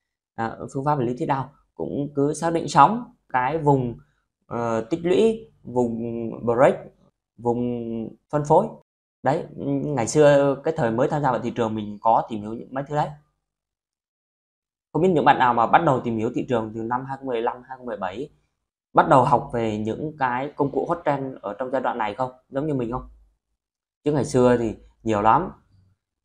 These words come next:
Mấy cái group toàn share về kiến thức, ờ, Elliott với lại Lý Thế Đao thôi.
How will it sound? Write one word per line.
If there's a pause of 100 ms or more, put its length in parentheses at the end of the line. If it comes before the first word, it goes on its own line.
(480)
Mấy
cái
group
toàn
share
về
kiến
thức,
ờ,
Elliott
với
lại
Lý
Thế
Đao
thôi.